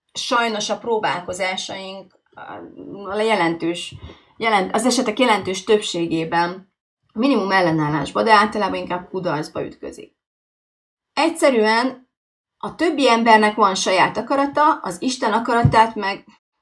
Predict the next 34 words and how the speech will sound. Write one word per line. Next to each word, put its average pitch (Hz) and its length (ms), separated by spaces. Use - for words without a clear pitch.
hát 185 240
imádkozhatunk - 800
természetesen, 240 840
de 233 140
hogy 226 180
így 240 160
nem 233 300
tudjuk - 640
igazán 170 520
a 151 60
saját 165 420
akaratunkra - 560
formálni, 165 560
vagy 139 140
a 160 40
saját 180 420
elképzeléseinkre. - 1120
Az - 160
egyetlen 254 580
terület 214 320
az 196 120
életünkben, 180 800
ahol 170 640
hatalmunk 160 720
van, 160 420
valódi 220 500
hatalmunk, 147 680
döntéshozói 175 840
hatalmunk, 160 600
cselekvő 247 460
hatalmunk, 165 680
eredménygyártó 196 800
hatalmunk 147 540
van, 185 320